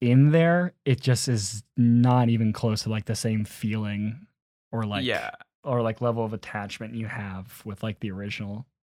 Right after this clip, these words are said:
Speaker 1: you know?
Speaker 2: Yeah, exactly.
Speaker 1: It's just, like, soulless. <laughs>
Speaker 2: Yeah.
Speaker 1: Not so, well, it's, we'll get into
Speaker 2: Uh,
Speaker 1: it.
Speaker 2: <laughs> we'll get into it, but it's
Speaker 1: Yeah.
Speaker 2: directed by Ruben Fleischer, uh, who most famously did Venom, right?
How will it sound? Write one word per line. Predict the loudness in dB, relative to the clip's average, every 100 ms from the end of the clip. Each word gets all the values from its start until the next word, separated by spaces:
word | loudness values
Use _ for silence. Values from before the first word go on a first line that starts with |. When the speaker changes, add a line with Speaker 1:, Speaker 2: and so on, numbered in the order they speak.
| _ _ -10
Speaker 1:
you | -6
know? |
Speaker 2:
Yeah, | -6 -8 _ _ -14
exactly. | -10 -10 -14 -18 -20 _ _
Speaker 1:
It's | -10 -6
just, | -4
like, | -4 -6
soulless. | -8 -8 -10 -8 -6 -6
<laughs> | -8 -12 _ _ -4
Speaker 2:
Yeah. | -4 -4 -2
Speaker 1:
Not | -2 0
so, | 0 -2 -4 -20 _ -8
well, | -8 0
it's, | 0 0 -4 -6 _ _ _ _ _ _ _ _ _ _ _ 0
we'll | 2
get | 4 0 0 0
into |
Speaker 2:
Uh, |
Speaker 1:
it. | 0 -4 -10
Speaker 2:
<laughs> |
we'll | -6 -2
get | 0
into | 0 0
it, | -2 -4
but | -2 -2 0
it's | -4 -2
Speaker 1:
Yeah. | 0
Speaker 2:
directed | 0 0
by | -2
Ruben | -2 -4 -8
Fleischer, | -6 -2 -2 -2 -6 -6 -12 _ _ _ _ _ _
uh, | 2 4 2 -2 -10 -10
who | -6 -4 -4 -8 -4
most | -4 -4 -4
famously | -4 -4 -4 -8 -8 -8
did | -8 -6 -6 -8
Venom, | -10 -4 -2 -4 -8 -12 -10
right? | -6 -4 -4